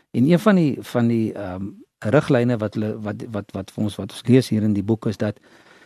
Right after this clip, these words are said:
nuwe poste en vakante poste kan gevul word met personeel wat meer gewillig is om aan te pas by die nuwe metodes. Ehm,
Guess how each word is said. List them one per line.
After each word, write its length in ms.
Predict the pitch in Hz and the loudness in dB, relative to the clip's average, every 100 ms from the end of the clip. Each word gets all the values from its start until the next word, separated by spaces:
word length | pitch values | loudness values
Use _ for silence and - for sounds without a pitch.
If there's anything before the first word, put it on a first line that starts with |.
| _ _ - | _ _ 2
nuwe 280 | 127 151 202 | 6 8 6
poste 500 | - 151 143 - 170 | 4 2 2 2 2
en 180 | 120 107 | 2 -2
vakante 500 | 110 - 156 151 143 | -2 2 2 2 0
poste 460 | 107 104 - 104 98 _ _ _ _ _ - | -2 -4 -4 -6 -8 _ _ _ _ _ -2
kan 140 | 107 | 0
gevul 400 | 123 - 196 170 120 | -2 0 4 4 4
word 220 | 113 110 | 0 0
met 100 | 110 | -2
personeel 680 | - 113 - 113 107 127 143 | -2 -2 0 2 2 2 2
wat 200 | 117 110 110 | 2 0 2
meer 220 | 113 131 | 2 2
gewillig 480 | 160 107 95 117 - | 2 0 2 0 -2
is 240 | - - - - | -8 -14 -10 -4
om 100 | 107 | -2
aan 140 | 123 | 0
te 100 | 127 | 0
pas 260 | 120 110 110 | 0 -2 -2
by 120 | 101 | -2
die 100 | 104 | 0
nuwe 180 | 107 110 107 | 0 2 2
metodes. 500 | 101 107 90 80 - - _ _ _ _ _ _ _ _ _ _ _ - | 0 -2 -4 -8 -16 -20 _ _ _ _ _ _ _ _ _ _ _ -8
Ehm, 300 | - 104 104 | -4 -2 -4